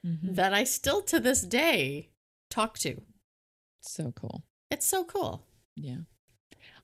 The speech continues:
Speaker 1: I would even say if there was somebody online, you know, if you're in the social space, you could, you know, send them a D M
Speaker 2: Mm-hmm.
Speaker 1: and just say, "Hey,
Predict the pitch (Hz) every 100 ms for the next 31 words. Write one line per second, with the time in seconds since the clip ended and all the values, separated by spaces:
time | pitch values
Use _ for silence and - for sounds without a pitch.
0 | - 392 466 392 302 262 214 202 185 185
1 | 180 180 190 180 180 - 185 185 180 -
2 | 170 165 156 165 170 185 196 208 - _
3 | _ _ _ _ _ - 170 - 170 -
4 | 175 175 175 - - - 175 165 160 160
5 | 156 - 160 - 170 165 - 175 180 -
6 | - - - _ _ _ _ - 180 202
7 | 208 185 - 190 165 - 180 170 160 160
8 | 151 147 151 151 _ _ - 160 175 160
9 | - 165 - 214 180 160